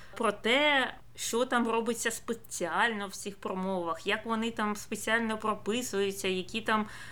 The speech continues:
е, оберти використовуються, як там що, і з якою метою робиться. Ну, і все це вона спекулювала і придумувала.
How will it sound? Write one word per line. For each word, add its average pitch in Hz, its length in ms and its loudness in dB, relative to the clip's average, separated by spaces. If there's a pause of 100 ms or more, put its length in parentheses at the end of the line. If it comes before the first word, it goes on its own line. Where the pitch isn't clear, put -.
(140)
е, 190 60 2
оберти 214 680 4
використовуються, 226 1200 0
як 202 260 0
там 190 200 2
що, 302 480 2 (240)
і 196 100 2
з 190 100 2
якою 220 360 4
метою 202 460 2
робиться. 320 640 2 (880)
Ну, 214 300 2
і 190 120 2
все 220 260 2
це 226 140 0
вона 190 300 2
спекулювала 196 840 2
і 151 120 -4
придумувала. 139 840 -2